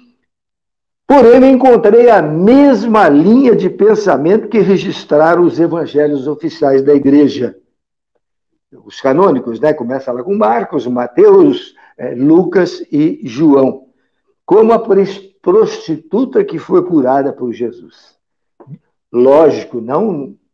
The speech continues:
usando esses termos, né? Em termos mais suaves, mas dizendo mesmo isso. É,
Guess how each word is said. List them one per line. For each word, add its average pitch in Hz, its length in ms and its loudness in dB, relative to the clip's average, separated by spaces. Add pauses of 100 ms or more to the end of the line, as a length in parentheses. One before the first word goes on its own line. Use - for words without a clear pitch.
(120)
usando 139 420 0
esses - 360 -6
termos, 127 480 0
né? 156 300 -6 (260)
Em 392 180 -2
termos 156 400 2
mais 135 260 0
suaves, 160 500 2
mas 190 280 -2
dizendo 156 400 -2
mesmo 165 380 0
isso. - 260 -2 (600)
É, 139 540 -6